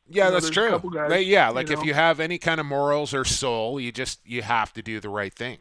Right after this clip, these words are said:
Speaker 1: as well. So
Speaker 2: Yeah.
Speaker 1: you're absolutely
Speaker 2: Yeah.
Speaker 1: right. Three
Speaker 2: Yeah.
Speaker 1: down, one to go here, and, uh, maybe the, the fight of the four. Matt Green up against Troy Bonterre. Man, like, I would have really liked to see this fight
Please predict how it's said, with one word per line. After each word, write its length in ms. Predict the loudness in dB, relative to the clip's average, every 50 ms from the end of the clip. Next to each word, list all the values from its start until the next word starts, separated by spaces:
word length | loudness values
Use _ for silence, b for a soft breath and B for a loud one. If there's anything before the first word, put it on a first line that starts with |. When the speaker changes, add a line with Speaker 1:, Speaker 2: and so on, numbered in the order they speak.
| -18 -20
Speaker 1:
as 140 | -18 -16 -12
well. 280 | -10 -8 -8 -8 -8 0 2
So 80 | 2
Speaker 2:
Yeah. 80 | 4 4 2
Speaker 1:
you're 120 | -2 -4
absolutely 540 | -2 -2 -4 -6 -8 -10 -10 -8 -8 -6 -6
Speaker 2:
Yeah. 60 | -6
Speaker 1:
right. 240 | -6 -6 -8 -8 -10 B B B B B B B
Three 380 | B -6 0 0 0 2 0 -2
Speaker 2:
Yeah. 80 | 0 2
Speaker 1:
down, 600 | 2 2 4 4 4 4 4 4 2 0 -2 -4 -6 -8
one 540 | -8 -10 -4 0 2 4 4 4 0 -2 -8
to 200 | -2 0 0 0
go 480 | 0 -2 0 0 2 2 2 0 -4 -6
here, 720 | -6 -6 -4 -4 -2 -2 -2 -2 -2 0 -2 -2 -2 -4 -8 _
and, 520 | -10 -8 -6 -4 -4 -6 -6 -8 -8 -6 -2
uh, 180 | 0 0 0 0
maybe 340 | -2 -4 -6 -6 -6 -8 -10
the, 480 | -4 -2 0 2 2 2 0 0 -4 -8 _ _
the 80 | -12
fight 420 | -12 -10 -4 -2 -2 -2 -2 -4 -8 _ -2
of 440 | 0 0 0 0 -2 -4 -10 -18 b b b b b b _
the 100 | -10 -10
four. 760 | -10 -10 -8 -4 -2 0 0 2 2 0 0 0 -2 -6 -8 b b b b b b b b b b b b _ _ _ _ _ _ _ _ _
Matt 320 | -8 -4 -2 0 0 -2 -2
Green 600 | -4 -4 -2 -2 -2 -4 -4 -4 -4 -6 -8 -10 -14 _ _
up 240 | 4 4 4 4 0
against 480 | -4 -4 -2 -2 -2 -2 -2 -4 -6 -6
Troy 460 | -6 -4 -2 0 0 0 0 0 0
Bonterre. 880 | 0 0 0 0 2 0 -2 -4 -8 -6 -4 -2 0 2 2 2 0 0
Man, 180 | -2 -4 -4 -2
like, 180 | -4 -2 0 2
I 240 | 4 6 6 4
would 200 | 4 2 2 0 0
have 120 | -2 -4
really 380 | -4 -4 -4 -4 -2 -2 -4 -4
liked 320 | -2 -2 -2 -2 -2 _
to 80 | -8 -6
see 440 | -4 -4 -4 -4 -4 -4 -6 -6 -8
this 280 | -8 -8 -8 -8 -8 -12
fight 440 | -10 -6 -6 -4 -4 -6 -8 -12